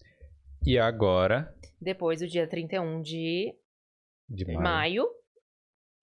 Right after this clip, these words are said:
Speaker 2: se você, se seu stamp, é, tá vencido, tá vencido. Não t-, tem mais extensão.
Speaker 1: Não, mas aí agora com curso superior.
Speaker 2: Se você, aí pro estudante que
Speaker 1: Ah.
Speaker 2: vai fazer um curso superior que começa em setembro,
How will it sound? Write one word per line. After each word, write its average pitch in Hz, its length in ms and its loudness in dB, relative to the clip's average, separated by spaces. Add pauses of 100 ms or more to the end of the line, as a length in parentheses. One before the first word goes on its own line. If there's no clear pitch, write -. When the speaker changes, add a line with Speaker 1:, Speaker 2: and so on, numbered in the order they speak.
Speaker 2:
se - 280 -12
você, 175 520 -8
se - 200 -14
seu 170 600 -4
stamp, 160 480 -6 (1200)
é, 143 460 -10
tá 156 100 -6
vencido, 160 520 -8
tá 220 120 -2
vencido. 370 500 -4 (480)
Não 160 200 -10
t-, - 140 -18 (120)
tem 156 120 -12
mais 180 200 -10
extensão. - 400 -12
Speaker 1:
Não, 92 180 0
mas 82 240 -2
aí 92 240 4
agora 95 300 2
com 98 160 -6
curso 98 260 -2
superior. 95 800 0 (100)
Speaker 2:
Se - 260 -4
você, 170 380 -2
aí 170 320 2
pro 196 240 -4
estudante 214 640 -2
que 202 120 -4
Speaker 1:
Ah. 190 60 2
Speaker 2:
vai 185 160 2
fazer 180 240 -2
um 180 100 -4
curso 175 320 -10
superior 165 340 -6
que - 80 -20
começa 156 300 -10
em - 40 -14
setembro, 190 760 -2